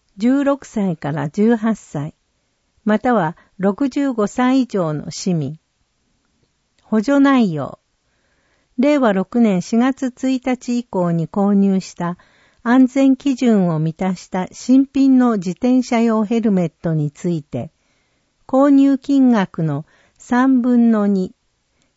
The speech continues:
上限三千円を補助。申請方法。市役所二階都市計画課、または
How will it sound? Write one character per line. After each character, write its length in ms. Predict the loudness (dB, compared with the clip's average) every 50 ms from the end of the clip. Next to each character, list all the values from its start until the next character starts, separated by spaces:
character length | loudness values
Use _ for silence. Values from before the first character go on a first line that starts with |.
| -12 -4
上 260 | 0 0 2 2 2
限 280 | 2 2 2 0 -2 -6 -10
三 320 | -4 -2 0 2 2 2
千 240 | 0 0 0 2 2
円 280 | 2 2 2 2 2 2
を 140 | 0 -2 -4
補 240 | -8 -8 -6 -6
助。 200 | -6 -6 -8 -14 _ _ _ _ _ _ _ _ _ _ _ _ _ _ _ _ _ _ _ _ _ _ _ _ _ _ _ _ _ _
申 320 | _ -10 -2 2 2 2 2
請 260 | 0 0 0 0 0
方 300 | 0 0 0 0 0 -2
法。 340 | -4 -6 -10 -10 -10 -12 -18 _ _ _ _ _ _ _ _ _ _ _ _ _ _ _ _ _ _ _ _
市 200 | _ -12 -4 -2
役 280 | 0 0 0 -2 -6 -10
所 180 | -6 -4 -2
二 160 | -2 -2 -2 -4
階 400 | -4 -4 -4 -4 -4 -6 -10 -12 _
都 140 | -4 -4 -4
市 180 | -4 -8 -10
計 240 | -4 -2 -2 -2 -2
画 180 | -2 -4 -4 -4
課、 420 | -6 -14 -20 _ -8 -8 -10 -10 _ _ _ _ _ _ _ _ _ _ -2
ま 160 | 0 0 0
た 140 | 0 0 0
は 240 | 0 -2 -4 -6